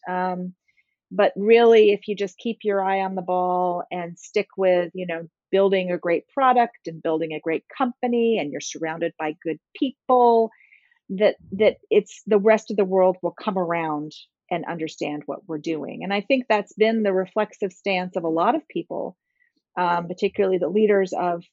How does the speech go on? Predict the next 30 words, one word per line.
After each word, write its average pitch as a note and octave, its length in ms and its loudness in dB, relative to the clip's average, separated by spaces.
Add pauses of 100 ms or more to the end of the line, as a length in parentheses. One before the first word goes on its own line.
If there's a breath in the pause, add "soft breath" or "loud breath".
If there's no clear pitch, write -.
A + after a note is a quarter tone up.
these G3 420 -2
very G3 280 0
large F3+ 260 0
companies C4 420 -6
in G3 80 -6
Silicon F#3+ 320 -4
Valley. G3+ 340 -2
And A#3+ 200 0 (160)
quite A#3 220 -4
frankly, G4 340 2
it's G#3 180 2
been A3+ 220 0
reinforced B3 800 -2
by A#3 440 2 (420)
the A#3 60 -4
stock C#4+ 300 2
market, A#3+ 500 4
you A3+ 120 4
know, G3 220 4
where G#3+ 220 2
investors A3 600 4
who, G3+ 320 4
you G3+ 120 -2
know, G3+ 60 -2
stock B3 300 0
prices C#4+ 420 -2
keep D4 160 0
on C#4+ 180 0
going C4+ 280 0
up, F4 240 -4